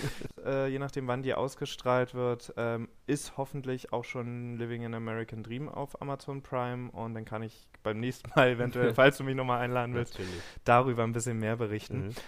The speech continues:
Speaker 2: Genau, aber bei Seebestattung, der ist, wie gesagt, so ein paar Jährchen her.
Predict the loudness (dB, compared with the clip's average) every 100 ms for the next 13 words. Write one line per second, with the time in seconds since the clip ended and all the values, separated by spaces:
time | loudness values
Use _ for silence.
0 | -8 0 4 6 6 4 4 4 4 0
1 | 0 2 2 2 -2 -2 0 0 -2 -6
2 | -8 -4 0 0 -2 -6 -6 -2 -2 0
3 | -2 -2 -4 2 2